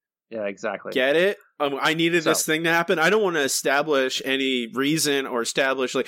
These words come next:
Speaker 2: you know, we had to write five minutes of puzzle jokes earlier, so we can't have, like,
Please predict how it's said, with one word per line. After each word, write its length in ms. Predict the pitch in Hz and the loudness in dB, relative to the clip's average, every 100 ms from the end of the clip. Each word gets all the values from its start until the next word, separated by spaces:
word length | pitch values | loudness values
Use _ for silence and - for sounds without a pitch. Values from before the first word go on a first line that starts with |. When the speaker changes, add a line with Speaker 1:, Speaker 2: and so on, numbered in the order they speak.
| - - - | -6 -14 -4
Speaker 2:
you 80 | 220 | 2
know, 140 | 208 | 4
we 140 | 190 226 | 4 2
had 200 | 247 220 | 2 2
to 80 | |
write 160 | 170 151 | 2 2
five 220 | 170 156 | 0 0
minutes 240 | 135 131 120 | 0 -2 -2
of 100 | - | -6
puzzle 340 | - 123 104 | -2 -2 -2
jokes 300 | 101 92 90 | -6 -6 -4
earlier, 380 | 98 92 92 90 | -4 -2 -2 -2
so 240 | 87 127 | 0 0
we 140 | 113 117 | 0 -2
can't 260 | 147 127 | 0 0
have, 220 | 113 117 110 | 0 -2 -2
like, 320 | 113 101 | -4 -4